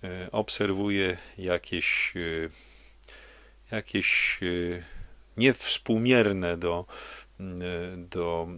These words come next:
e, do stanu organizacji napięcia w ludziach, e, ale, mm, ale cóż, kampania wyborcza nie jest czasem, w którym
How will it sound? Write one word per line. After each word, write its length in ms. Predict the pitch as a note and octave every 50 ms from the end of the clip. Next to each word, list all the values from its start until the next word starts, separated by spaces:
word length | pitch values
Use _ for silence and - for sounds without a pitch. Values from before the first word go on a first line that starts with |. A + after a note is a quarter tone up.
| F#2 F2+ E2+
e, 440 | E2+ E2+ E2+ E2+ F2 F2 F2 F2 E2+ - - - - - - - - - - - - - - - - - - - - - - - - - - - - - - - - - - - - - - -
do 100 | G#2 G2
stanu 580 | - - - - D3+ D3 D3 C3+ A#2+ G#2+ G2+ F#2+ - - - -
organizacji 1120 | G2+ G#2 A2 G#2 A2 G#2+ G#2+ A2+ A#2+ A#2+ C3 C#3+ B2+ - - - - - E2 D#2+ D#2+ D#2 - - - - - -
napięcia 800 | F#2 G#2 G#2+ - - B2+ A#2 A2+ A2 G2+ - - F2 E2+ F#2 - - - - - - - - - - -
w 140 | F#2+ F2+ F2
ludziach, 600 | F#2 F#2 F2+ E2+ - F#2+ G2 A2 C3+ C#3+ - - - - - - - - - - -
e, 200 | - G2 F#2+ - -
ale, 420 | - - E3 F3+ F3+ F3 F3 F#3 G3 - - - -
mm, 760 | C#3 C3+ C3+ C#3 C#3+ C#3+ D3 D3 D3 D3 D3+ D3+ D3+ D3+ D3 - - - - - - - - - - - - - - -
ale 160 | - E3 E3
cóż, 320 | - - C3+ G#2+ - -
kampania 460 | - - C3+ C3+ - D#3 D3+ D3 C#3+
wyborcza 400 | B2+ B2+ B2 C3+ D3 D3 - -
nie 120 | B2 B2 C3
jest 160 | C3 A#2 -
czasem, 480 | - - B2 A#2+ - - B2 A#2+ A#2+ A#2+
w 60 | -
którym 520 | - - - G#2+ G2+ G#2+ G#2 G#2+ A2 A2